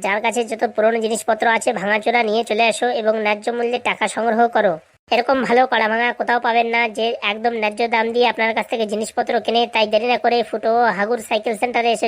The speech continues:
যোগাযোগ করো। এই কাকা, বলো, কি আছে কাকা? বলছি কি, তোমরা নাকি শুনলাম পুরনো জিনিসপত্র কেনো? হ্যাঁ, কিনি তো। বলছি কি, আমার কাছে না চারটে পাঁচটা পুরনো আন্ডার প্যান্ট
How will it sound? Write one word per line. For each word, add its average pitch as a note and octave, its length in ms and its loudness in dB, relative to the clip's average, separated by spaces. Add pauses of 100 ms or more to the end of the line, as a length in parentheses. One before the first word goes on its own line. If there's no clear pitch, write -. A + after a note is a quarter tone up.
যোগাযোগ A3 340 4
করো। A#3 180 6 (420)
এই D4+ 120 4
কাকা, B3+ 260 2 (840)
বলো, C#4+ 280 4 (100)
কি - 140 -2
আছে D#4+ 180 -2
কাকা? C4 180 0 (380)
বলছি A3 220 2
কি, C4+ 120 4
তোমরা B3 240 6
নাকি C#4 200 -2
শুনলাম B3+ 260 4 (120)
পুরনো A#3 320 2
জিনিসপত্র A3 360 -2 (100)
কেনো? A3+ 180 2 (260)
হ্যাঁ, A#3+ 220 2
কিনি D4+ 260 4
তো। G3+ 80 4 (420)
বলছি F#3 180 -4
কি, C#4 80 6 (280)
আমার F#3+ 260 2
কাছে G#3+ 220 0
না A#3 60 2 (320)
চারটে F3 260 -6
পাঁচটা F#3+ 280 -2
পুরনো F#3+ 300 2
আন্ডার F3+ 240 0
প্যান্ট F3+ 180 0